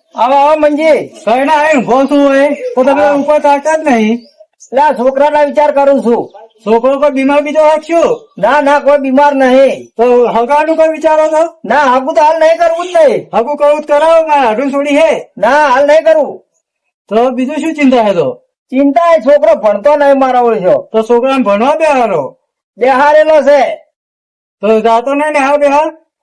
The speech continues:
Speaker 1: એ રખડે જ છે ને, હાલમાં જાતો નહીં, રખડે જાય છે.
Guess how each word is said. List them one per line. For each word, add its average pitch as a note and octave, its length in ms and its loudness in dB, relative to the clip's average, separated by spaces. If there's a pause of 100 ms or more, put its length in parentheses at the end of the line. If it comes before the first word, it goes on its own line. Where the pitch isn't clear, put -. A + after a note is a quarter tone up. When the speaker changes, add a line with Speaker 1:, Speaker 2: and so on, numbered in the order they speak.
(220)
Speaker 1:
એ D#4+ 180 2
રખડે D4 380 2
જ C#4+ 40 -4
છે D4 280 2
ને, C#4 100 2
હાલમાં C4+ 340 0
જાતો C4+ 280 0
નહીં, C4 300 2
રખડે C4 300 0
જાય C4 200 2
છે. E3+ 320 -4